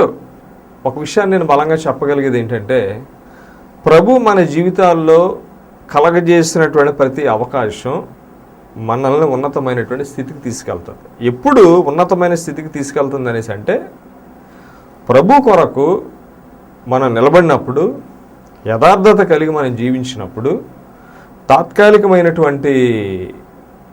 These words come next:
ఉపశమనాల కోసం లేదా అప్పటికప్పుడు సమస్యల నుంచి బయటపడడం కోసం దేవుని పిల్లలుగా దేవునికి విరోధమైనటువంటి కార్యాలు చేయకుండా ప్రభు కొరకు మనం జీవించినప్పుడు మన బతుకులు ఎలా ఉంటాయంటే,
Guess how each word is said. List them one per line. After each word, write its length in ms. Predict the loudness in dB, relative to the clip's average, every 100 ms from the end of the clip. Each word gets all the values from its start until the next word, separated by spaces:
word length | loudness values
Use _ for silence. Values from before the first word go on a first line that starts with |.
| -12
ఉపశమనాల 600 | -2 0 2 2 2 2
కోసం 460 | 2 -2 -2 -6 -6 -10 -20 -20 -20 -20 -10 0
లేదా 680 | 4 6 6 4 2 -4 -10 -20 -20 -6
అప్పటికప్పుడు 720 | -4 0 4 4 4 2 2 0 -10
సమస్యల 440 | -4 -2 0 4
నుంచి 240 | 4 2 2
బయటపడడం 560 | 2 2 0 -2 0
కోసం 640 | 0 -2 -2 -6 -6 -10 -12 -20 -20 -16
దేవుని 420 | 0 4 6 4
పిల్లలుగా 680 | 2 2 4 2 2 0 -4 -10 -20 -18
దేవునికి 520 | 0 6 6 6 2
విరోధమైనటువంటి 680 | 4 4 6 2 2 0 0
కార్యాలు 420 | 2 4 4 2
చేయకుండా 680 | 0 -4 -4 -10 -8 -8 -8 -14 -20 -2
ప్రభు 360 | 2 4 4 6
కొరకు 280 | 4 4
మనం 320 | 2 2 0 -2
జీవించినప్పుడు 800 | -2 -2 -4 -6 -6 -6 -6
మన 220 | -4 -4 -4
బతుకులు 440 | -4 -4 -4 -2
ఎలా 180 | -2 -4
ఉంటాయంటే, 760 | -4 -4 -6 -2 -2 0 -4